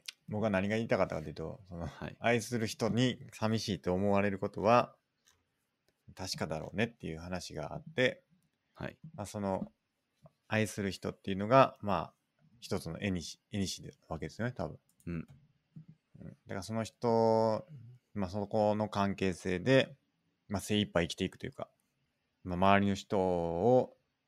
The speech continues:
Speaker 1: まあ、いかにこう、喜んでもらうというか、幸せになってもらうかっていうことを、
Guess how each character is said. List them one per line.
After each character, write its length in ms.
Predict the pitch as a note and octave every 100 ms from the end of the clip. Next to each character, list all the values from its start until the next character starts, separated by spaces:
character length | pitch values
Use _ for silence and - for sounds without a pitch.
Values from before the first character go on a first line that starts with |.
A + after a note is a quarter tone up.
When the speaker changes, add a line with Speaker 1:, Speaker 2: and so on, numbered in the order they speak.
| _ _ _ _ _ _ _ _ _ -
Speaker 1:
ま 80 |
あ、 20 | G2
い 60 |
か 140 | - F#2+
に 140 | D#2+
こ 480 | - D2+ D2 D#2 - _ _ _ _ _ _ _ _ _ _ _ _
う、 20 | F#2+
喜 40 | F2+ E2+ F2+
ん 80 | C#2 _ -
で 220 | F#2 F2+
も 100 | E2
ら 120 | D#2
う 80 | D#2
と 120 | -
い 40 | E2
う 40 |
か、 200 | - - -
幸 300 | - E2 D#2+
せ 100 | D#2+
に 60 |
な 80 | D2
っ 60 | C#2+
て 100 | D#2
も 80 |
ら 80 | C#2+
う 40 | D2
か 160 | -
っ 20 | -
て 80 | -
い 40 |
う 40 | G2
こ 100 | B2
と 140 | C3+
を、 240 | A#2 F#2+